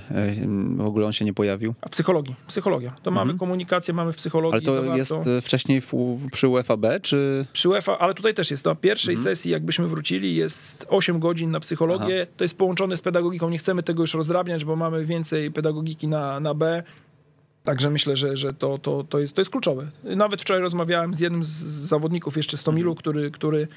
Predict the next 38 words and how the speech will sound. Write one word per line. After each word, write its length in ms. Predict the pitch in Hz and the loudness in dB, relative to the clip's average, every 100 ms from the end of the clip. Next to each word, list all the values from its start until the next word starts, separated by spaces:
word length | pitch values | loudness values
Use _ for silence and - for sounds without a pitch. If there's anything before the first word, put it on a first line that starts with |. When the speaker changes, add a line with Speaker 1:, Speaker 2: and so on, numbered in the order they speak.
| - - - - - | -20 -20 -20 -10 4
Speaker 2:
zajmuje 320 | 151 165 170 | 4 4 0
się 100 | 165 | -2
psychologią, 440 | - 165 156 151 | -2 0 0 0
z 20 | |
Grzesiem 300 | 147 165 165 | -2 -2 0
Lechem 280 | 156 170 165 | 0 0 0
i 40 | 160 | 0
on 100 | 160 | 0
dokładnie 360 | 156 170 165 | 2 2 2
o 40 | 156 | -2
tym 120 | 156 | -2
powiedział, 260 | 156 160 | -2 -2
że, 60 | 151 | -2
„Trenerze, 400 | 156 165 151 151 - | -2 0 0 -4 -2
kluczem 440 | 190 202 175 190 185 - - - - _ _ | -2 2 0 0 -6 -18 -20 -20 -20 _ _
to 140 | - 165 | 2 4
nie 140 | 196 | 4
motywacja, 640 | 196 180 160 196 - 214 | 0 0 0 0 2 0
ale 180 | - 170 | 0 0
właśnie 260 | 170 185 190 | 0 0 0
komunikacja 600 | 180 170 160 160 143 127 | 0 0 2 0 0 -2
będzie 260 | 139 135 | -2 -4
tutaj 440 | 135 143 139 143 131 | -4 -2 0 0 -4
i 60 | |
to 120 | 147 156 | -2 -2
będzie 200 | 151 147 | -2 -2
takie 240 | 151 156 | -2 -4
podstawowe, 680 | 147 147 156 151 156 151 143 | -4 -2 0 0 0 -2 -2
podstawowe, 840 | 151 139 - 147 160 147 147 143 139 - - 127 | -4 -4 -2 0 0 0 -2 -2 -2 -4 -4 -4
e, 40 | 67 | -2
dla 180 | 151 | -2
nas 220 | 156 143 - | -2 -2 -2
chyba 320 | 160 143 143 | -2 -2 -2
podstawowy 420 | 151 175 170 165 | -2 0 2 0
temat 320 | 165 170 160 | 0 0 0
do, 200 | 147 151 | 0 0
do 120 | 147 | 0
rozwinięcia”. 500 | 156 147 151 117 - | 0 0 -4 -4 -8